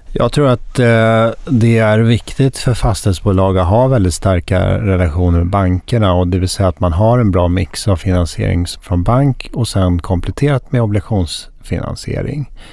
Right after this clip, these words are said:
För de, eh, kommersiella fastighetsbolag som har förlitat sig i, i för stor utsträckning, eller en relativt sett stor utsträckning, på kapitalmarknadsfinansiering, så obligationsfinansiering, så kan det bli väldigt tufft. För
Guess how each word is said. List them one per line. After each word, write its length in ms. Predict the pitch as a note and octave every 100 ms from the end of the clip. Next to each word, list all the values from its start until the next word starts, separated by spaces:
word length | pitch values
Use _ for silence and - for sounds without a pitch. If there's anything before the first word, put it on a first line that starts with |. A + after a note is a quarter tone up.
| - - -
För 140 | A2
de, 680 | F#2+ A#2 B2+ B2+ B2 C#3+ D3+ -
eh, 140 | G#2+
kommersiella 500 | G2+ G#2+ G#2 E2+ A#2+
fastighetsbolag 720 | C3 C3 - F#2+ - G2 G2 F2+
som 320 | G2+ F#2+ F2+ - - - - - -
har 180 | - G2
förlitat 580 | - G2 F#2+ - G2+
sig 380 | - G#2 F#2+ F2 - - -
i, 180 | G2 F#2 F#2 F#2
i 160 | F#2+ F#2
för 100 | -
stor 280 | - B2 D3+
utsträckning, 560 | C3 - G2 F2+ G2+
eller 200 | G2 F#2
en 140 | F#2 F#2
relativt 420 | A2 A#2 - F#2
sett 180 | - F2+
stor 340 | - A#2+ A#2+
utsträckning, 420 | G#2 - F#2 F#2
på 100 | F2+
kapitalmarknadsfinansiering, 1400 | - F#2+ F#2 - G#2+ F#2 F2+ - F2 F#2+ F2+ - G#2 E2
så 120 | F#2+
obligationsfinansiering, 920 | F#2+ F#2+ E2 G2 E2+ F#2 F#2 A2 G2
så 80 | F#2+
kan 180 | F2+ F2+
det 80 | F2
bli 100 | F2
väldigt 340 | F2 F2+ F2+
tufft. 340 | - G#2 - -
För 300 | G2+ G2